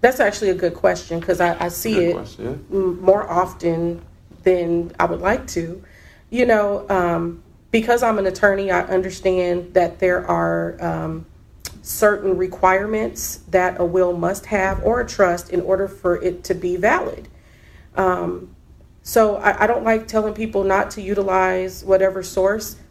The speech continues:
Speaker 1: but what I will say is if you decide to do that, then make sure that it conforms with the, the laws of the state that you're in. And if you do draft that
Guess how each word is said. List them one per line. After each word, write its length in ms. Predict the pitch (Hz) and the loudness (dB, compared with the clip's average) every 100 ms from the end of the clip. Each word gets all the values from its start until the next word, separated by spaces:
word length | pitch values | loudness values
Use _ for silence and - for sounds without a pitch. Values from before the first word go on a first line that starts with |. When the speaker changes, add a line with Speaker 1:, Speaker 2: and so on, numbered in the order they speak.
| - | 0
Speaker 1:
but 100 | 202 | 2
what 160 | 208 | 4
I 60 | 208 | 2
will 140 | 190 185 | 0 -4
say 300 | - 220 196 | 0 0 2
is 160 | 175 | 0
if 140 | 175 175 | -4 -6
you 100 | 190 | -4
decide 380 | 185 180 165 165 | -2 2 0 -2
to 60 | |
do 240 | - 214 208 | -6 -4 0
that, 400 | 170 160 165 - - - - - | 0 0 -6 -10 -20 -20 -12 0
then 160 | 185 180 | 2 4
make 200 | 175 180 | 2 0
sure 240 | 226 196 | -2 0
that 120 | 180 | 2
it 120 | 175 | 0
conforms 680 | 170 170 165 170 160 160 - | -2 -6 -2 -2 -2 -6 -6
with 300 | 165 165 160 - _ _ _ 160 | -6 -6 -8 -18 _ _ _ 0
the, 220 | 170 - | 0 0
the 180 | 160 160 | -2 -2
laws 460 | 170 165 170 165 | -2 -2 -2 -4
of 120 | 165 | -8
the 60 | 165 | -8
state 320 | - 170 160 | -4 -4 -4
that 140 | 147 - | -8 -8
you're 180 | 151 | -10
in. 380 | 156 160 156 165 - - - - | -6 -6 -6 -10 -18 -20 -10 0
And 120 | 180 | 2
if 120 | 175 | 2
you 100 | 190 | -4
do 260 | 165 262 359 | 0 4 4
draft 360 | 190 175 170 - | 2 0 0 0
that 360 | 165 165 - | 0 -2 -6